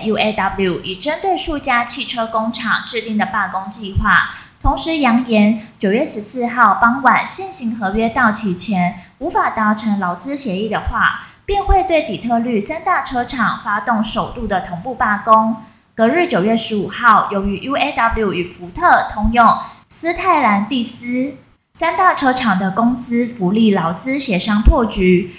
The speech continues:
确定会先有约一点三万名工人开始罢工。这也是工会成立八十八年以来，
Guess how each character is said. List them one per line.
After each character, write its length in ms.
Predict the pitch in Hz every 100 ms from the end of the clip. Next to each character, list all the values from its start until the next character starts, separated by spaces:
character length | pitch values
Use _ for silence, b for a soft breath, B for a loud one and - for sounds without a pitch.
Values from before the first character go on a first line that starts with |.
| B -
确 220 | 427 415
定 200 | 392 349
会 220 | - 302
先 300 | 254 254 254
有 240 | 247 185 185
约 240 | 208 208
一 140 | - 247
点 180 | 196
三 240 | - 220 226
万 180 | 247 208
名 220 | 185 185
工 180 | 269 302
人 220 | 240 214
开 140 | 202
始 160 | 202 -
罢 200 | 214 190 185
工。 320 | 202 196 208 - B B
这 180 | - 370
也 40 |
是 160 | 294 330
工 240 | 269 254
会 180 | 254 247
成 220 | - 202
立 80 | 226
八 240 | 220 220
十 140 | 226 -
八 240 | 208 220
年 180 | 208 190
以 140 | 196
来， 300 | 180 160 170